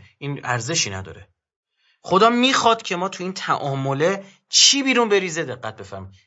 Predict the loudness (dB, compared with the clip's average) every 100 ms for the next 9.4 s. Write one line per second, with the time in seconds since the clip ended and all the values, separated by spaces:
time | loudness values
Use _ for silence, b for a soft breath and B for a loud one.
0 | _ 0 4 4 4 4 4 4 0 0
1 | -2 -4 -6 -10 -14 -16 -20 -20 _ _
2 | _ _ _ _ _ _ _ -6 -2 -2
3 | 2 4 4 0 2 2 2 0 0 0
4 | -2 -6 -4 -6 -6 -6 -6 -6 -8 _
5 | _ _ _ _ -8 -4 -4 -6 -12 -16
6 | -20 _ B B B -10 2 6 8 8
7 | 6 4 4 4 0 -12 -4 -4 -2 -4
8 | -2 -4 -2 -2 -2 -4 -10 -10 -12 -12
9 | -14 -14 -18